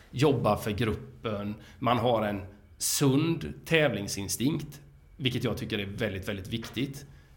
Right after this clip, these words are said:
Men också den här självdisciplinen som jag tror är A och O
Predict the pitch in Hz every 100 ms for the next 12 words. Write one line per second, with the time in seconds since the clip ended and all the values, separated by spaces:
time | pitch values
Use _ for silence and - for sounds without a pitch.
0 | - - 143 156 135 98 104 - 135 -
1 | 113 101 98 113 92 - 123 110 95 98
2 | - 90 - 104 95 98 135 127 - -
3 | - - - - - 120 117 98 - 113
4 | 98 101 92 90 123 104 95 - 120 104
5 | 98